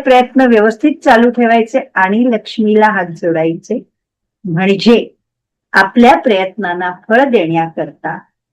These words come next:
लक्ष्मी अतिशय आनंदाने होऊन जाईल. ओके, तेव्हा पुन्हा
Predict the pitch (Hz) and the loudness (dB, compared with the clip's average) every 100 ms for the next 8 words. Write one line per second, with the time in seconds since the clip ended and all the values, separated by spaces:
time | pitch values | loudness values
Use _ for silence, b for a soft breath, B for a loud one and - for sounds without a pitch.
0 | _ - 190 190 190 208 202 240 - _ | _ -8 -4 -4 -6 -4 -4 -4 -8 _
1 | _ _ _ - 208 196 233 220 - 233 | _ _ _ -4 -2 0 0 0 0 0
2 | 220 - 170 165 196 196 196 185 220 269 | 0 -2 -4 -2 -2 0 0 -2 -10 -14
3 | _ _ 151 156 139 151 - _ _ _ | _ _ -6 -2 -4 -4 -16 _ _ _
4 | _ _ _ _ - 220 - _ _ _ | _ _ _ _ -6 -6 -6 _ _ _
5 | - 196 _ _ _ _ - 208 180 254 | -20 -20 _ _ _ _ 2 2 2 -2
6 | - _ _ _ _ _ - 240 208 294 | -4 _ _ _ _ _ 2 6 6 6